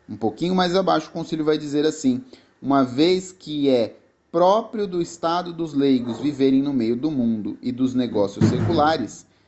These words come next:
eles próprios são chamados por Deus a exercerem aí o seu apostolado, à maneira de fermento, com entus-, entusiasmo e espírito cristão." Isso quer dizer,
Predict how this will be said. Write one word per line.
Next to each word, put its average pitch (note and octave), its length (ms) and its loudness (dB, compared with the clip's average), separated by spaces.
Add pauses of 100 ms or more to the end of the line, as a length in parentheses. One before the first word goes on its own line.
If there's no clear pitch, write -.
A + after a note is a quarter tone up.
(320)
eles G#3+ 640 2
próprios C3+ 720 -4 (340)
são G3 520 -2
chamados C3+ 1000 0 (140)
por G#3 220 -2
Deus B2+ 580 0 (400)
a D3 180 2
exercerem C3 840 2
aí C3 420 0 (100)
o B2 100 -8
seu A#2+ 280 -2
apostolado, A2 800 -2 (240)
à A#2+ 120 -2
maneira B2 380 2
de A#2+ 100 -4
fermento, A#2 640 -2 (320)
com E3+ 140 -2
entus-, E3 460 -4
entusiasmo B2+ 760 2
e - 20 -4
espírito A2+ 480 -10
cristão." - 400 -12
Isso - 140 -10
quer F#3+ 140 2
dizer, A#2 360 0